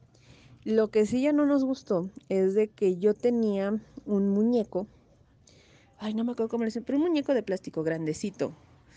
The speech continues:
como un tipo nenuco, ay, ¿cómo le decían? ¿Pepe? No me acuerdo. Pero el mío tenía su cabellito así como grisecito, con su overol y sus pequitas y todo. Y lo teníamos sentado en una silla,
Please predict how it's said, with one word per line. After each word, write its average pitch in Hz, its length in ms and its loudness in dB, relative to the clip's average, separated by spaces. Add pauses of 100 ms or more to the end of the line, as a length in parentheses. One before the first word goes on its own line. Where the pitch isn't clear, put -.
(360)
como 240 180 2
un 294 80 4
tipo 302 280 -2
nenuco, 185 580 -2 (460)
ay, 214 160 -6
¿cómo 262 160 -4
le 254 40 0
decían? 233 320 -4
¿Pepe? - 400 -4 (120)
No 262 120 0
me 277 100 2
acuerdo. 202 380 -4 (420)
Pero 220 160 0
el 226 60 0
mío 240 160 0
tenía 226 260 -2
su 233 160 -8
cabellito 170 520 0
así 214 200 -6
como 185 360 -6
grisecito, 147 720 -8
con 151 200 -8
su 156 120 -10
overol 156 380 -2 (640)
y 185 100 -6
sus - 200 -10
pequitas - 640 -12
y 180 60 -12
todo. 170 480 -6
Y 196 80 0
lo 175 160 0
teníamos 185 500 -6
sentado 190 460 -6
en 180 140 -4
una 175 240 -4
silla, 208 500 -6